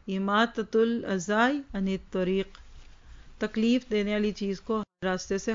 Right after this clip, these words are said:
ہٹا دو۔ اپنا امتحان لیتے ہیں، کیا میں مسلم ہوں؟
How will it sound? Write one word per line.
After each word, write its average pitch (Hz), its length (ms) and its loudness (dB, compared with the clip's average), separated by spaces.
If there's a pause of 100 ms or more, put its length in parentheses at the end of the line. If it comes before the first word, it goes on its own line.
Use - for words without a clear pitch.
ہٹا 180 280 -2
دو۔ 170 120 -2 (640)
اپنا 240 260 0
امتحان 208 420 0
لیتے 170 340 -4
ہیں، 165 120 -12 (960)
کیا 220 160 0
میں 220 140 0
مسلم 208 460 -2
ہوں؟ 180 180 -6